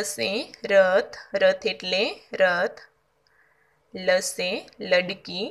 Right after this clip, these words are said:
લડકી એટલે છોકરી. વ સે વજન, વજન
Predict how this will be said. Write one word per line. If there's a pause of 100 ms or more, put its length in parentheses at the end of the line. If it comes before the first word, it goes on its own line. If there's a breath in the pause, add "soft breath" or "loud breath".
(200)
લડકી
એટલે (300)
છોકરી. (1500 loud breath)
વ
સે (420)
વજન, (360)
વજન